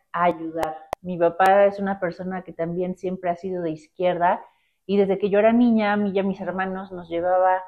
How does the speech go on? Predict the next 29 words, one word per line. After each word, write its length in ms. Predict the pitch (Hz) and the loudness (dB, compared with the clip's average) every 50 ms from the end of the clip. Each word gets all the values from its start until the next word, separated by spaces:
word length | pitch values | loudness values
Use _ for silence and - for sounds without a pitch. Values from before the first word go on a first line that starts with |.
| - _ _ _ _ _ _ _ _ _ _ | -12 _ _ _ _ _ _ _ _ _ _
a, 840 | 196 208 208 202 196 190 185 185 185 180 175 175 175 175 175 170 - _ | 0 2 2 2 2 2 2 2 2 2 2 0 -2 -4 -6 -8 -8 _
a 140 | - - - | -8 -4 -2
comunidades 1080 | 220 208 196 190 185 180 175 175 180 185 185 180 175 180 175 175 170 175 165 _ _ _ | -2 0 0 0 0 0 2 4 4 6 6 6 4 4 2 2 0 -2 -6 _ _ _
rurales, 760 | 170 165 170 170 185 185 185 175 175 175 170 170 170 170 - | -2 0 2 2 4 4 4 2 2 0 -2 -2 -2 -6 -10
a 80 | 165 - | -14 -14
comunidades 540 | - 170 175 175 175 170 170 170 170 - | -10 -10 -8 -6 -4 -2 -2 -2 -2 -4
indígenas, 760 | 165 165 170 165 190 190 180 185 180 175 180 175 175 175 - | -6 -10 -8 -6 -6 -6 -4 -4 -4 -4 -4 -6 -8 -10 -10
íbamos 400 | 175 170 170 175 175 165 160 - | -8 -6 -6 -4 -4 -6 -8 -8
a 100 | 160 156 | -8 -8
los 220 | 156 156 156 - - | -8 -8 -10 -12 -10
comun-, 320 | 165 170 170 170 170 156 - | -8 -8 -6 -8 -8 -10 -12
a 80 | 170 - | -18 -16
comedores 360 | _ 175 175 170 170 170 170 | _ -6 -2 0 0 0 0
comunitarios, 920 | - 170 160 160 160 156 156 - 170 175 175 175 180 175 170 170 - _ _ _ _ _ _ _ _ | -2 -6 -8 -8 -8 -8 -4 0 0 0 0 0 0 -2 -2 -4 -6 _ _ _ _ _ _ _ _
a 140 | - - - | -4 -4 -2
comer 260 | - 185 190 190 185 | 0 0 0 -2 -2
con 140 | - 196 190 | -2 -4 -4
los 100 | 180 180 | -4 -4
niños, 480 | 185 196 208 208 202 196 190 196 - 180 | -4 -2 -2 -2 -2 -2 -4 -6 -8 -10
a 100 | - - | -12 -10
convivir. 600 | - 180 170 180 175 175 190 196 202 196 196 - _ _ _ _ _ _ _ _ _ _ | -10 -8 -8 -6 -6 -4 -4 -4 -4 -4 -6 -12 _ _ _ _ _ _ _ _ _ _
Y 260 | - 214 220 226 202 | -4 -2 0 0 2
yo 140 | 208 247 247 | 2 2 2
creo 140 | 277 262 | 2 4
que 100 | 269 254 | 6 6
desde 220 | 247 233 220 208 208 | 6 6 6 6 4
ahí 180 | 190 196 214 | 4 4 2
me 120 | 208 208 208 | 2 0 0
inculcaron 800 | 202 202 - 165 160 160 - - 185 190 185 180 185 185 185 175 | -2 -2 -2 -2 -2 -2 2 4 4 6 6 6 4 4 2 -4